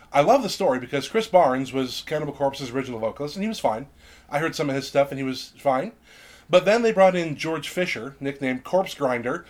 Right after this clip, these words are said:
and this guy is remarkable for three things. He's got a voice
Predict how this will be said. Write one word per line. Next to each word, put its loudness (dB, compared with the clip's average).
and 2
this -2
guy 2
is -4
remarkable 0
for -4
three -10
things. -10
He's -6
got 2
a 0
voice 0